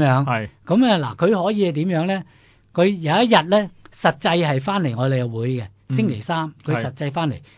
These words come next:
Speaker 1: 返到嚟呢，就係幫手呢，搬台搬凳，
Speaker 2: 嗯。
Speaker 1: 開，即係我哋要擺個，
Speaker 2: 嗯。
Speaker 1: 誒，即係啲座位啊，
Speaker 2: 嗯，嗯。
Speaker 1: 我哋 set 好個台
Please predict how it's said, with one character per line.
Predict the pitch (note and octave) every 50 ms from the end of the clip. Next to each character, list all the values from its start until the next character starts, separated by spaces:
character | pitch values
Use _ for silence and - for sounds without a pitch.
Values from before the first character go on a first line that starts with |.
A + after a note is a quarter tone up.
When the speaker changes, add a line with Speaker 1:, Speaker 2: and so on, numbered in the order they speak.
| _ _ _ _
Speaker 1:
返 | - A3 B3 C#4+ B3+
到 | A#3+ G#3+
嚟 | F3+ C#3+ C3 D#3+
呢， | G#3+ B3 A#3
就 | F3 F3
係 | D3 C3+ C#3 C#3 C3+ C3+ - - - _ _
幫 | - A3 A3+ A3+
手 | A3 - D#3+ F#3+
呢， | G#3 G#3+ G#3 G#3 F#3 - _ _ _ _ _ _ _ _ _ _ _
搬 | - A#3 B3 A#3+ A3
台 | F3+ D#3+ D#3 F3 G3
搬 | F#3 G#3 A3 G#3+ G#3+
凳， | F#3+ F3+ D#3+ D#3+ D#3 C3+ C#3 - - _ _
Speaker 2:
嗯。 | - A#2+ C3
Speaker 1:
開， | D#3+ G3+ G#3+ A3 A3 A3 G#3 F#3+
即 | D#3+ - G#3+
係 | G#3+ F#3
我 | C#3 D3 F3
哋 | D#3+ D#3 C#3 D3
要 | D#3 E3
擺 | D#3 D#3 - B2 A#2 D#3+ F#3
個， | E3+ E3+ D3+ D3 D3 D3 C#3+ C#3 C3+ - -
Speaker 2:
嗯。 | - E3 D3 C#3+ C3+
Speaker 1:
誒， | B2+ C3 C3 B2+ C3+
即 | C3+ G3+
係 | F#3+ D#3+
啲 | D#3 F#3+ G3+ G3
座 | G3 F3 C#3+ C3+ C3+ C#3
位 | C#3 C3+ C#3+ D#3+ F#3+
啊， | F#3 F3 D#3+ D3 D3 C#3+ C#3+ C#3+
Speaker 2:
嗯， | C3
嗯。 | -
Speaker 1:
我 | C#3+ D3 D3+
哋 | C#3+ C#3
set | B2 - - G3+ - -
好 | - C#3 D#3
個 | D#3+ E3 D#3
台 | C#3 C#3+ C3